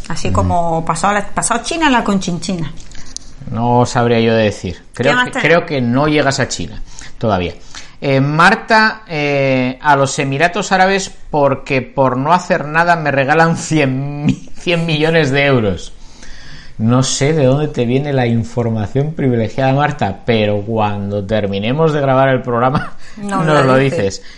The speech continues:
Speaker 2: ¿Qué dice nuestro Ben García?
Speaker 1: Ben García dice, "Yo me iría a Australia porque allí seguro que no me pillan, jaja".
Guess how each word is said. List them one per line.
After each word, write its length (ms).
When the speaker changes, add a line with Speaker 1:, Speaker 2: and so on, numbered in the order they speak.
Speaker 2:
¿Qué 140
dice 200
nuestro 220
Ben 140
García? 340
Speaker 1:
Ben 140
García 320
dice, 280
"Yo 140
me 80
iría 120
a 40
Australia 460
porque 240
allí 120
seguro 440
que 120
no 160
me 160
pillan, 420
jaja". 500